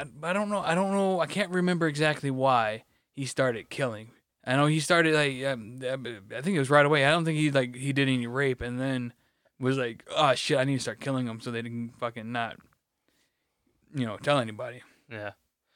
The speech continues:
Speaker 2: Oh, you know what? You could also go back and find out who Jack the Ripper was.
Speaker 1: I was, I was gonna bring that up.
Speaker 2: Yeah.
Speaker 1: Like, the, one of the fucking oldest.
Speaker 2: London streets, killing prostitutes.
Speaker 1: Down in Whitechapel. Yeah, this fucking, this, this.
Speaker 2: Yeah.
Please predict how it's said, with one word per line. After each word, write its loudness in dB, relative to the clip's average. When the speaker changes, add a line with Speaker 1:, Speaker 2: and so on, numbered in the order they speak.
Speaker 2:
Oh, 2
you 0
know 2
what? 2
You -6
could 0
also 0
go -2
back 0
and -10
find -2
out 0
who -10
Jack -4
the -12
Ripper -6
was. -8
Speaker 1:
I -2
was, -4
I 4
was 6
gonna 4
bring 4
that 4
up. 4
Speaker 2:
Yeah. -4
Speaker 1:
Like, 0
the, -8
one 4
of 2
the 2
fucking 0
oldest. 4
Speaker 2:
London -8
streets, -4
killing -8
prostitutes. -4
Speaker 1:
Down -6
in -2
Whitechapel. -4
Yeah, -6
this -10
fucking, -8
this, -12
this. -10
Speaker 2:
Yeah. 2